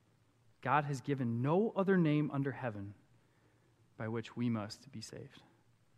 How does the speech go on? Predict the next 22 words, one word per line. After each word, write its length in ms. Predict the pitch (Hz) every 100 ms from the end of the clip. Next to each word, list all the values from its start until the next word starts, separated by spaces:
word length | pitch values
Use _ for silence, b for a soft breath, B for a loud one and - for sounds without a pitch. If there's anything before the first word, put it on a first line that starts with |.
| _ _ _ _ _
Straightforward. 760 | - - 139 135 - 131 120 104 - - _ _ _ _ _
The 60 | 120
Bible 280 | 127 139 135
lays 240 | 139 135
it 80 | 131
out 200 | 127 -
perfectly. 440 | 139 123 117 113
If 100 | 113
you 120 | 135
crack 340 | - 147 147 147
that 220 | 143 -
book 180 | 139 -
and 100 | 127
you 80 | 123
begin 240 | 131 143
to 100 | 131
read 260 | 123 143 139
it 140 | 135
and 100 | 131
understand 420 | 135 123 - 143
its 120 | 131 -
principles, 480 | 143 131 127 120